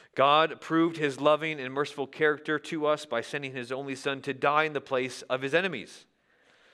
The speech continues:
For while we were still sinners, Christ died for us. But we must not presume upon this kindness. We must not think we can live in an utter disdain for his authority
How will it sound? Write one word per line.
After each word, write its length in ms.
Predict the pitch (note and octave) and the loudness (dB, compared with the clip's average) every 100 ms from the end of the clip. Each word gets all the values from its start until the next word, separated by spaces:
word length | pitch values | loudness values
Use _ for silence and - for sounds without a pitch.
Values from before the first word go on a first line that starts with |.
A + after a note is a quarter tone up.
| _ _ _ | _ _ _
For 140 | - C3+ | -4 2
while 260 | C#3+ C#3+ | 4 6
we 160 | C#3+ G3 | 4 2
were 140 | E3+ | 2
still 320 | D3 - F3 E3+ | 0 0 0 2
sinners, 480 | D#3 C3+ C#3+ C#3+ | 0 0 -2 -2
Christ 500 | - D3 D#3 D3 C3+ | -2 2 2 -2 -8
died 320 | C#3 D3+ G3 G3 | 2 4 4 2
for 160 | D#3+ | 0
us. 340 | G2 - - - _ _ _ _ - _ | 0 -2 -16 -20 _ _ _ _ -20 _
But 240 | B2 F3 | 2 2
we 200 | D#3+ A3 | 2 0
must 280 | F#3+ G3+ - | 2 2 2
not 220 | F3+ F#3+ | 0 0
presume 680 | - D3+ C#3+ F#3+ D#3 D#3+ E3 C#3 | -2 -4 0 0 -2 -6 -4 -4
upon 540 | - F3 F3+ F3 D3+ | 0 4 4 4 -4
this 160 | D#3 - | -6 -4
kindness. 600 | F3+ F#3+ D3+ F#2 - - _ _ _ _ - - | -2 -2 -4 -10 -16 -20 _ _ _ _ -20 -4
We 160 | D3+ | -2
must 260 | D#3 F#3+ F#3 | 2 2 4
not 240 | G3 E3+ | 0 2
think 180 | F3+ D#3+ | -2 -4
we 140 | C3+ C#3 | -4 -4
can 260 | D3 C#3 | -4 2
live 400 | F3 D#3+ A#2+ A2+ - - | 4 4 2 -4 -12 -6
in 100 | C#3 | -4
an 140 | C#3+ - | -4 2
utter 240 | F3 F#3+ | 4 4
disdain 800 | E3 D3+ - E3+ E3+ C#3 A2+ A#2+ | 2 -4 -4 -2 0 -2 -6 -10
for 240 | A2+ C3+ | -4 -4
his 180 | C3 B2+ | -2 -4
authority 640 | A2+ - D3+ F3 F#3 G#3 | -6 -4 2 2 2 -4